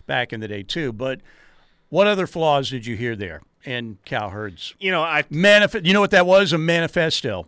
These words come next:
Speaker 2: Over the last thirty seconds, I have changed my approach, and I've decided I'm not going to validate any of what he said with a response.
Speaker 1: Okay.
Speaker 2: Because it's asinine.
Speaker 1: It is.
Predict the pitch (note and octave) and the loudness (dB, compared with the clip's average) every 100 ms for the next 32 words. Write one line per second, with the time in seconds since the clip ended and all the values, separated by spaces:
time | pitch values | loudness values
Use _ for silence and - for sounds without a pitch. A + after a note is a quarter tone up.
0 | - F3+ F#3 G3 F#3 F3 - E3+ D#3+ C#3+ | -2 -2 -2 -2 0 0 -2 -6 -4 -4
1 | E3 C#3+ D#3+ B2+ C3 C#3 - D3+ C#3 C3+ | -2 -4 -4 -6 -6 -6 -8 -8 -8 -10
2 | - C3 B2 - B2 B2 B2+ B2 A2+ A#2 | -8 -6 -6 -6 -6 -6 -8 -12 -10 -10
3 | C3+ A#2 A#2 B2+ D3 E3 D#3 D3+ B2 A#2+ | -8 -8 -8 -10 -8 -8 -8 -10 -8 -6
4 | A#2+ A2+ A2+ A2+ A#2 A#2 G#2+ G#2+ G2+ G2+ | -6 -8 -10 -10 -12 -12 -12 -12 -14 -14
5 | - G2 F2+ F2 F2 D#2+ - C#2 _ _ | -14 -14 -14 -16 -18 -20 -20 -20 _ _
6 | _ _ _ _ _ - B2+ B2+ C3 - | _ _ _ _ _ -12 -8 -8 -10 -12
7 | D3+ F3 D3+ C#3+ C3+ G#2 - E2 C2+ _ | -10 -8 -8 -6 -6 -8 -10 -20 -20 _
8 | _ _ - E3 G#3 A3 - - - | _ _ -4 0 2 0 -4 -14 -16